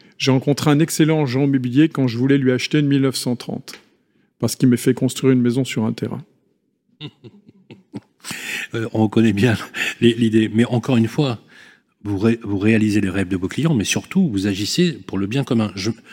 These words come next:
Speaker 2: on, on, on voit bien qu'il y a, qu'il y a un vrai sujet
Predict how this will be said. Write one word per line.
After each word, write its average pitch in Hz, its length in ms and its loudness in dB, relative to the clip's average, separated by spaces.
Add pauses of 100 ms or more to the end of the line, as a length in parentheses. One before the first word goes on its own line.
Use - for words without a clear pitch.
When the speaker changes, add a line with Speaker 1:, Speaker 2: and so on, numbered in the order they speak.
(380)
Speaker 2:
on, 123 140 -2
on, 131 180 4
on 135 100 4
voit 143 180 4
bien 170 200 4
qu'il - 140 -2
y 117 40 2
a, 101 40 -2
qu'il 104 200 -2
y 107 40 4
a - 20 2
un 107 40 2
vrai 110 160 0
sujet 127 460 -2